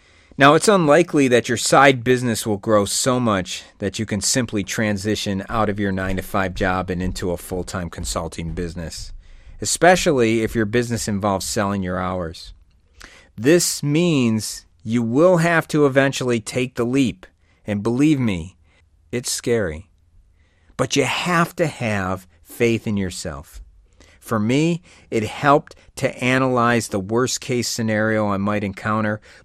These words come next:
which was failing to achieve enough business to support my family. If that were to happen, I knew I could look for a job and go back to the career I left as a C F O for a small business.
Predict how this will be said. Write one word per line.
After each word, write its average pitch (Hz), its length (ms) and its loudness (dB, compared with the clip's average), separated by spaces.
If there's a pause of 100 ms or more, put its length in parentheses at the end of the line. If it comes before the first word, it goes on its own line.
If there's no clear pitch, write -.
(300)
which 127 300 -2
was 107 560 4
failing 139 560 0
to 127 180 0
achieve 113 440 0
enough 104 360 -2
business 98 440 -4
to 90 120 -12
support - 480 -6
my 90 140 -8
family. 80 560 -10 (960)
If 117 200 -4
that 170 200 6
were 165 160 4
to 135 140 2
happen, 156 500 0 (340)
I 104 140 -2
knew 135 520 2 (180)
I 95 100 -2
could 107 160 -4
look 117 300 -2
for 135 180 2
a 131 60 4
job 110 480 2 (240)
and 101 160 -6
go 107 160 0
back 123 500 -2
to 123 160 -4
the 110 80 -2
career 104 520 -2
I 92 40 0
left 82 400 -6
as 85 160 -8
a 82 60 -8
C - 280 -2
F 104 160 -2
O 95 180 2
for 92 200 -4
a 92 60 -2
small 85 340 -6
business. 80 580 -10